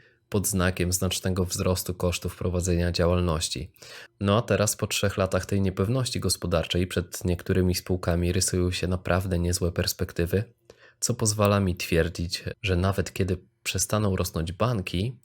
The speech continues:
to szeroka hossa w innych sektorach będzie kontynuowana.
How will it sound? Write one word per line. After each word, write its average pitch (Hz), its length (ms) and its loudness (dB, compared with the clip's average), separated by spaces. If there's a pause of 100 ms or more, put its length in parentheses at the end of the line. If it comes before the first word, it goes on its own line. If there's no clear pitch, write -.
(160)
to 95 120 -2
szeroka 101 440 0
hossa - 540 -2
w - 80 -10
innych 92 280 0
sektorach 87 460 -2
będzie 87 260 -2
kontynuowana. 90 880 0